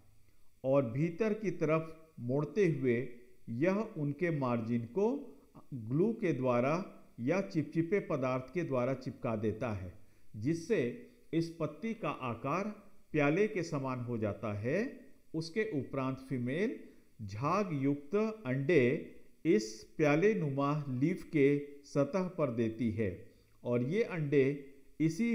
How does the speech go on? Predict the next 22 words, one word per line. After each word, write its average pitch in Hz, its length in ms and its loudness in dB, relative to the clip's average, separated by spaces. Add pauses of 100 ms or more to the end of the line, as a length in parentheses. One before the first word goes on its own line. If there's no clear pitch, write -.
फोम 180 340 2
के 151 200 2
अंदर 135 500 0 (320)
लीफ 139 500 2 (260)
पर 151 160 4
रहते 139 440 2
हुए 135 280 4 (340)
विकसित 117 480 -2
होते 113 260 0
हैं 107 300 0 (300)
और 135 200 0
जब 160 280 0
इन 143 140 -4
अंडों 123 400 -4
से 202 220 -4 (440)
लार्वा 127 480 0
विकसित 185 480 -4
हो 143 100 0
जाते 117 340 -2
हैं, 151 340 -2 (320)
तो 135 80 0
वो 170 520 0